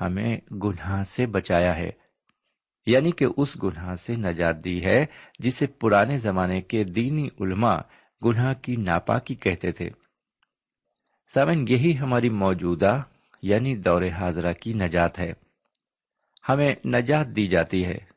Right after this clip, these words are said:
اس کا مطلب جسمانی کمزوریوں، جسمانی گناہ اور نفسانی خواہشوں سے چھٹکارا پانا ہے۔ حنا اسی نجات کے بارے میں کہتی ہے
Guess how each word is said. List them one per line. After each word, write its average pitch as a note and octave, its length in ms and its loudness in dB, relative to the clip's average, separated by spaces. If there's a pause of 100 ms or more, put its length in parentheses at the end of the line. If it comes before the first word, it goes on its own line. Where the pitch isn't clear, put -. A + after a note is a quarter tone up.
(460)
اس G#2 140 -6
کا G2+ 140 2
مطلب F#2+ 380 -4 (220)
جسمانی G2+ 600 -2
کمزوریوں، F2+ 720 -4 (400)
جسمانی F2 560 -4 (100)
گناہ G2+ 360 0 (320)
اور G#2 120 0
نفسانی A2 760 -4
خواہشوں A2+ 560 0
سے F#2+ 240 -2 (440)
چھٹکارا F2+ 540 -2
پانا G#2 380 0
ہے۔ F2+ 100 -4 (1400)
حنا C#3+ 300 4 (160)
اسی C#3 300 0
نجات G#2 540 2
کے G2+ 120 2
بارے F2 240 4
میں E2+ 140 -2
کہتی B2 440 0
ہے F2 100 2